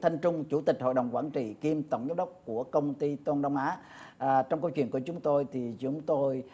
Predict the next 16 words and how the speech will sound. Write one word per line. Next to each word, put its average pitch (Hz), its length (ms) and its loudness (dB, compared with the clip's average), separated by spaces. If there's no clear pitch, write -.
à, 117 160 -6
có 160 100 2
thể 131 160 0
nói 143 220 2
là, 123 220 0
là, 110 540 -2
là 107 380 -8
kể 185 460 4
một 123 200 -4
câu 170 120 4
chuyện 123 340 0
về 123 480 4
cuộc 143 200 0
đời, 131 320 6
à, 123 160 0
của, 127 560 2